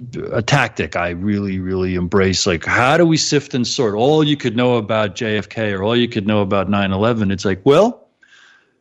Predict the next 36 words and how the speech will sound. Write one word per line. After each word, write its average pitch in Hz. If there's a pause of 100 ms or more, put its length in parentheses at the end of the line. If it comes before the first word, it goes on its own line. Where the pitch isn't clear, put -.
(260)
probably 320
enough 214 (500)
to 143
inspire 143
one 147
to 143
do 135
their 127
own 165
research, 117
kinda 160
see, -
like, 104
"Wow, 185 (420)
it's 175
really 151
credible." 214 (240)
You 147
know, 135
you 151
could 160
say 151
the 143
same 139
for 123
the, 120 (160)
the, 110
the 101
virus 185
for -
the 113
last 98
year 107
and 98
a 98
half. 85